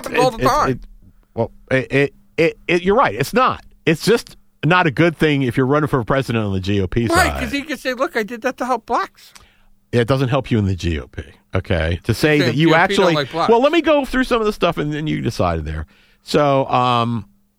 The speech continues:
Speaker 1: acting sergeant
Speaker 2: Wait, in today's G O P, that'd make him a hero. Didn't you hear what Paul Ryan said today?
Speaker 1: Okay. Uh, no, I didn't. I didn't pay attention. I don't pay attention to what Paul
Speaker 2: Paul
Speaker 1: Ryan
Speaker 2: Ryan
Speaker 1: said.
Speaker 2: said, "Well, how can you, you can't run for our president in our, in our, uh, party if you don't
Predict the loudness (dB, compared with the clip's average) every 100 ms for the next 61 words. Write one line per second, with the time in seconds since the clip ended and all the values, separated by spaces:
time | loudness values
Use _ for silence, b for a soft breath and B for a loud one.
0 | _ _ _ _ _ -2 -2 -2 -2 0
1 | 2 2 0 0 -2 0 2 2 0 -4
2 | 0 0 2 0 2 0 0 -4 -4 -6
3 | -4 0 2 0 -2 -10 b b -12 -6
4 | -2 0 0 2 2 2 0 -2 -8 -10
5 | -4 -4 -4 -6 -6 -4 -4 -4 -8 -8
6 | -2 0 2 0 0 -2 -2 -2 -2 -2
7 | -4 -6 -6 -2 0 0 0 0 -2 0
8 | 4 4 4 2 0 -4 -4 2 2 2
9 | 0 0 -4 b -2 0 0 -4 -10 -8
10 | -6 -6 -2 -2 0 0 0 0 0 -2
11 | -2 -2 -2 -4 -6 -4 0 0 0 -6
12 | b b b -4 0 4 4 4 4 4
13 | 2 0 -6 -6 2 4 4 0 -4 _
14 | b b b -4 0 0 -2 _ -14 -8
15 | -2 2 2 -2